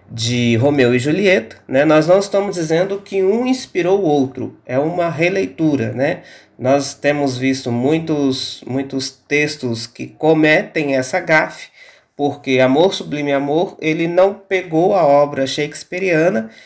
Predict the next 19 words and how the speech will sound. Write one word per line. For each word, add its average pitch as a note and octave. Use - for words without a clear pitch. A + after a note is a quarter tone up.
e D#3
levou G3
para E3+
o D#3
cinema. A#2
Não C3
foi D3
bem D3+
isso -
que B2+
aconteceu. A#2
É A#3
uma C#4+
releitura, A3
é F3
um, F#3
uma, F3
uma E3
aproximação G3+